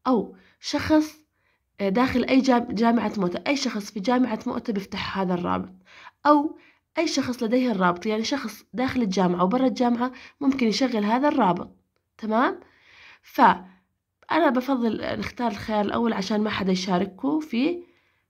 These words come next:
ما بعرف لأنه يعتبر شغل خاص. بعدين هلأ الشخص اللي بفتحه بقدر إنه يحرر فيه، يعدل؟ أب-، أبدًا لا، م-، م-، دير بالك ما حدا يعرر، بس يحرر بس عرض. بضغط على ع-، آه،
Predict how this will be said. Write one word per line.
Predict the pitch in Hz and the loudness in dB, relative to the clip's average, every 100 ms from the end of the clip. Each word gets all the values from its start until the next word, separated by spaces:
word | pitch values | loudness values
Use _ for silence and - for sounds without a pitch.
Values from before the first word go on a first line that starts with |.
| _ _ - | _ _ -6
ما | 220 | 0
بعرف | 180 165 - | 2 0 0
لأنه | 240 226 | 0 0
يعتبر | 208 220 | 0 -2
شغل | 208 220 190 | -2 -2 -4
خاص. | 185 185 220 269 - - - - | -2 0 0 -2 -8 -20 -20 -10
بعدين | 220 240 302 190 - - - | -2 4 4 4 -2 -16 -18
هلأ | - 214 220 | -8 -2 0
الشخص | 202 - 349 - | 0 -2 -2 2
اللي | 285 | 2
بفتحه | 254 262 220 - 185 | 2 0 -4 -2 -4
بقدر | - - 247 294 294 | -4 -6 0 2 4
إنه | 262 247 | 4 4
يحرر | 240 254 233 226 | 2 -2 0 -2
فيه، | - 226 214 | -2 -2 -2
يعدل؟ | 196 202 190 277 302 220 | -2 -2 0 -2 -2 -6
أب-، | 202 208 | -6 0
أبدًا | 190 175 | 2 2
لا، | 170 165 - _ - | 2 0 -4 _ -20
م-، | - - - - | -20 -16 -12 -8
م-، | 180 | -6
دير | 175 190 175 | 0 2 2
بالك | 165 160 196 | 0 -2 -6
ما | |
حدا | 180 165 | -6 -4
يعرر، | 165 160 165 | -4 -4 -4
بس | 180 175 | -4 -6
يحرر | - 170 180 175 | -6 -4 -2 -2
بس | 180 190 - | -2 -4 -6
عرض. | 160 185 262 - - - - | 0 0 0 -6 -18 -20 -6
بضغط | 254 269 254 233 | -2 0 0 2
على | 208 | 2
ع-، | 190 190 | 4 2
آه، | - 185 170 170 | 2 0 0 0